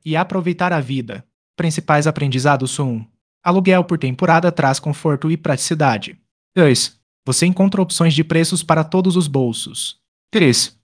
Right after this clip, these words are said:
Diversão garantida com a família ou amigos. Quatro. A localização faz toda a diferença nas férias. Cinco. Leia as avaliações antes de reservar. Os melhores bairros para aluguel por temporada em Florianópolis. Descubra o centro de Florianópolis. A,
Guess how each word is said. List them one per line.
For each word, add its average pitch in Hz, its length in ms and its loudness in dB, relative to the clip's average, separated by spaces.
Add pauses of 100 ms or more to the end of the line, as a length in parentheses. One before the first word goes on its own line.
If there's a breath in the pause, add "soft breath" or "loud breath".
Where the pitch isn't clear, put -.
Diversão 165 440 0
garantida 175 440 4
com 180 120 0
a 180 40 6
família 160 540 2
ou 165 140 4
amigos. 131 640 -2 (260)
Quatro. 135 280 -4 (440)
A 139 60 -4
localização 190 640 0
faz 180 240 0
toda 185 220 0
a 180 40 2
diferença 180 500 2
nas 180 180 2
férias. 113 560 -4 (300)
Cinco. 156 340 2 (420)
Leia 202 220 4
as 180 100 4
avaliações 190 640 2
antes 180 320 4
de 143 120 0
reservar. 127 720 0 (280)
Os 127 140 -4
melhores 156 400 4
bairros 165 400 2
para 175 220 0
aluguel 165 340 2
por 208 160 -2
temporada 180 520 2
em 175 80 2
Florianópolis. 175 840 2
Descubra 185 480 2
o 170 60 2
centro 175 360 0
de 165 120 0
Florianópolis. 175 840 0
A, 131 280 2